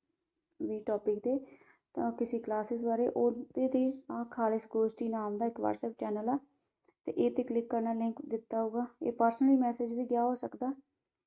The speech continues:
ਤੇ ਸਟੇਟਸ ਵੀ। ਹੁਣ ਇਹ 'ਤੇ ਉੱਪਰ ਆਪਸ਼ਨ ਆਉਂਦਾ ਪਿਆ ਹੈਗਾ ਸੱਜੇ ਹੱਥ ਉੱਪਰ ਫਾਲੋ। ਤੇ just follow ਤੇ ਕਲਿੱਕ ਕਰਨਾ। ਇਹ ਚ-, ਚੈਨਲ ਫਾਲੋ ਹੋ ਗਿਆ।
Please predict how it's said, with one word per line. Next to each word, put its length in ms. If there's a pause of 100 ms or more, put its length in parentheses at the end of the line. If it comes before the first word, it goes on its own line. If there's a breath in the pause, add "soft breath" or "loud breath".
(440)
ਤੇ 220
ਸਟੇਟਸ 960
ਵੀ। 200 (500)
ਹੁਣ 240
ਇਹ 200
'ਤੇ 160
ਉੱਪਰ 300
ਆਪਸ਼ਨ 280
ਆਉਂਦਾ 320
ਪਿਆ 180
ਹੈਗਾ 260 (720)
ਸੱਜੇ 380
ਹੱਥ 360
ਉੱਪਰ 300
ਫਾਲੋ। 360 (460)
ਤੇ 80
just 380
follow 260
ਤੇ 140
ਕਲਿੱਕ 300
ਕਰਨਾ। 320 (1800)
ਇਹ 220
ਚ-, 200 (180)
ਚੈਨਲ 280
ਫਾਲੋ 300
ਹੋ 140
ਗਿਆ। 220